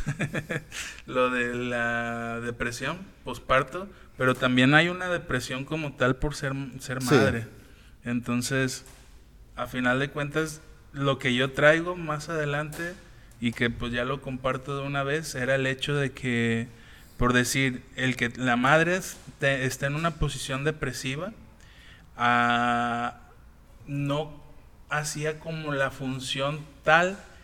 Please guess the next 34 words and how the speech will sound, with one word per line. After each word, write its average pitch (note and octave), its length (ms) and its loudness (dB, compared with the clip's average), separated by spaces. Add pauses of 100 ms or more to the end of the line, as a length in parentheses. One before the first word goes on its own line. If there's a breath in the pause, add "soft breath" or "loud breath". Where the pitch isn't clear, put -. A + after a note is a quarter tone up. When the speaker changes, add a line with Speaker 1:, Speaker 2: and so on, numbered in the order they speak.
(200 loud breath)
Speaker 1:
de C3+ 140 -2
poder C3+ 320 0
interpretar D3 760 -2
las D3+ 200 -2
señales B2+ 540 -2
Speaker 2:
Ujú. A#2 80 0
Speaker 1:
del B2 180 2
niño, C3+ 380 -4 (480 loud breath)
y B2 840 2
el B2 160 4
aspecto C3 520 -2
soci-, - 340 -6 (100)
psicoafectivo C3+ 1040 -4 (320 loud breath)
terminaba B2+ 640 2
perjudicándose, C#3 1040 -4
porque B2 340 -8
entonces C#3 440 -4
si D3+ 160 -2
la C3+ 120 2
mamá C3 320 -2
no D#3 180 -4
sabe D#3+ 340 0
cuando C#3+ 300 -2
el C3 100 0
niño C#3+ 220 -4
está D3+ 220 -4
llorando D3 580 -2 (640 loud breath)
porque C3 360 -2
no C#3 160 0
está D3 260 0
a D3 40 4
gusto D3+ 480 -2
donde C#3 280 0
está, D3+ 540 0